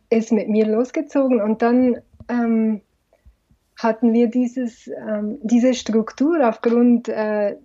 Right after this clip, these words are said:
der Visumssituation, dass er ja nur drei Monate in der Schweiz oder so oder im Schengen-Raum sein durfte und ich nur, ähm, eine begrenzte Zeit in den U S A. Und dann haben wir gedacht, wir machen jetzt diese Situation einfach zu unserem Besten und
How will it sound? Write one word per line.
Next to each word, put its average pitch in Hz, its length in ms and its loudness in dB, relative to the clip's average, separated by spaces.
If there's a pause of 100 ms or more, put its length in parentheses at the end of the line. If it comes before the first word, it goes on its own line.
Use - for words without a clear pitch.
der 208 380 -4
Visumssituation, 240 1080 0
dass 208 160 -2
er 233 200 2
ja 254 120 2
nur 226 160 4
drei 220 240 -2
Monate 214 800 -2
in 202 200 -4
der 190 120 -6
Schweiz 247 500 -2
oder 277 140 2
so 262 220 2
oder 214 160 4
im 202 120 -2
Schengen-Raum 277 680 0
sein 262 400 -2
durfte 285 420 -2
und 254 140 4
ich 233 200 -2
nur, 220 280 2 (260)
ähm, 190 400 -12
eine 208 340 -6
begrenzte 208 600 0
Zeit 208 260 0
in 214 60 0
den 196 120 -6
U 214 120 0
S 233 160 0
A. 247 160 0 (880)
Und 240 260 4
dann 240 200 4
haben 233 160 2
wir 214 100 2
gedacht, 202 540 -6
wir 214 100 2
machen 220 480 0
jetzt 214 340 -4
diese 220 280 0
Situation 214 1040 -2
einfach 202 600 -4
zu - 220 -2
unserem 208 460 0
Besten 254 600 0
und 208 400 -2